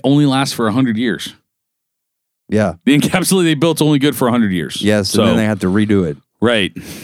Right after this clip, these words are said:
Speaker 2: Um,
Speaker 1: Maybe if it takes you thirty years, let's give it a couple years, let's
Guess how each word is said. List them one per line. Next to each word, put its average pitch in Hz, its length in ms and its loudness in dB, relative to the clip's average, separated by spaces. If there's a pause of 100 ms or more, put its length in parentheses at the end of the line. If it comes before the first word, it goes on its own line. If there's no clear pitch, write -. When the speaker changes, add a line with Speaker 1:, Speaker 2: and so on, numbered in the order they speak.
(280)
Speaker 2:
Um, 123 440 0
Speaker 1:
Maybe 185 180 4
if 220 140 2
it 170 80 -2
takes 175 240 0
you 180 60 2
thirty 185 300 0
years, 185 280 2
let's 151 140 0
give 175 100 0
it 160 80 0
a - 40 0
couple 160 240 0
years, 160 220 2
let's 135 80 -2